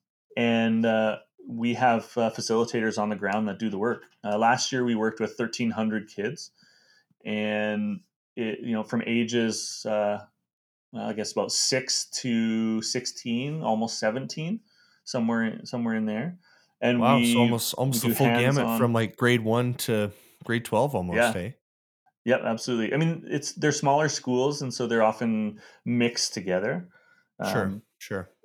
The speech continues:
Speaker 1: and, and they're, it, it's a, it's fairly easy to kinda tackle these large groups.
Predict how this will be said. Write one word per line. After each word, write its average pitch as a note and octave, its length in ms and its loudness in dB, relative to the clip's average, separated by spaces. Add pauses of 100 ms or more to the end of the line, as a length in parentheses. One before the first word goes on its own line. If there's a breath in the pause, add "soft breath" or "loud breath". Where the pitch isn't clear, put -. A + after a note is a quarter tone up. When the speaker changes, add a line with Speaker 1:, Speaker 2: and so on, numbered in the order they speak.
(100)
Speaker 1:
and, A#2+ 140 -2
and A2 220 0
they're, G#2 160 0
it, A2+ 260 -6
it's - 160 -8
a, G#2+ 160 0
it's A#2+ 180 -8
fairly G#2+ 260 -2
easy G2+ 400 -4
to G2 440 -4
kinda G2 140 -8
tackle G#2 400 0
these G#2 180 -6
large G2+ 280 -2
groups. - 340 -8